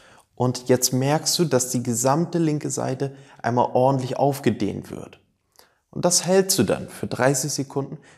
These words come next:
weil jetzt gerade in der Position wird deine gesamte linke Bauchhälfte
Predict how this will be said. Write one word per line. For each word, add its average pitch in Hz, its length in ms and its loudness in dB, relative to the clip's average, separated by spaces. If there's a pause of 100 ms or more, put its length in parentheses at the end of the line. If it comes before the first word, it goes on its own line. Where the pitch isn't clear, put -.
weil 117 140 0
jetzt 196 320 0
gerade 131 260 0
in 120 140 0
der 160 140 2
Position 160 640 -4 (260)
wird - 200 -4
deine 120 180 -2
gesamte 135 560 0
linke 170 340 0
Bauchhälfte 143 960 -4